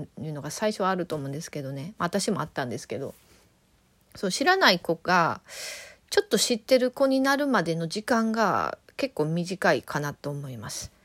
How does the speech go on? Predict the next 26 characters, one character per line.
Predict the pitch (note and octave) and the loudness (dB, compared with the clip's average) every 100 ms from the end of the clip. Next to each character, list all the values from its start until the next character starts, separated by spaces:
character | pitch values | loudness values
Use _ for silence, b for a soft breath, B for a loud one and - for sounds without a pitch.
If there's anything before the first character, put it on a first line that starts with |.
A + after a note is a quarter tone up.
| b - | b -10
そ | F#3+ | -4
の、 | F3 - B B | -4 -4 B B
一 | A#3+ A3 D#4+ | -8 0 6
話 | C4+ | 6
の | F3+ | 6
最 | E3 A#3+ A#3 | 2 2 2
初 | A#3 | 2
で | A3 G#3 D3+ | 2 2 2
メ | A#3 C4 | 2 2
ン | A3 | 2
バ | F3+ | 2
ー | D#3 | 2
の | D3+ | 0
簡 | A3+ A3 A3 | 0 0 0
単 | A3+ A3 G#3 | 0 0 0
な | |
紹 | G#3 - G3 | -2 -2 -2
介 | F#3+ F#3+ F#3 | 0 0 0
が、 | F3+ | 0
ま | F3 C#3+ - | -2 -4 -6
あ、 | F3 | -6
ま | E3 | -4
ず | C3 | -6
入 | - F#3+ | -2 -2
っ | D3 | -2
て | _ - G2+ | _ 0 0